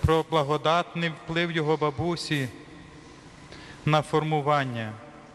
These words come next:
і закладення духовної складової його характеру, яка завжди вчила онуків молитися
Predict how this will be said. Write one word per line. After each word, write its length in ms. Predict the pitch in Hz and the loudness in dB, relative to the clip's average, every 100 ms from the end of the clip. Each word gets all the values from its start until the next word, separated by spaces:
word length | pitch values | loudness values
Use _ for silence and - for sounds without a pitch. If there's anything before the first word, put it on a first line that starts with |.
| - - - - - | -20 -20 -20 -8 -2
і 100 | 139 | 2
закладення 800 | 147 151 151 165 185 180 175 | 2 0 2 4 2 0 -2
духовної 760 | 170 165 - 170 170 170 170 165 | -2 -4 -2 0 0 0 0 -2
складової 680 | - 165 151 147 147 165 151 | -2 -2 0 0 0 0 2
його 260 | 147 135 143 | 2 0 0
характеру, 800 | 143 131 147 160 - 151 139 135 - - - - - - - - - - - - - - - - - - | 0 2 2 0 -4 -4 -4 -8 -16 -20 -20 -20 -20 -20 -20 -20 -20 -20 -20 -20 -20 -18 -18 -18 -18 -2
яка 280 | 151 - 156 | 0 2 0
завжди 480 | 131 165 180 175 180 | 2 2 2 2 -2
вчила 560 | 156 - 175 175 165 156 - - - - - - - - - - - - | -2 -2 0 2 0 -2 -12 -18 -20 -20 -20 -20 -20 -20 -20 -20 -20 -2
онуків 580 | 156 156 165 160 156 143 | 0 2 0 0 0 0
молитися 840 | 135 135 143 180 185 170 165 160 | 0 2 2 0 -4 -6 -4 -4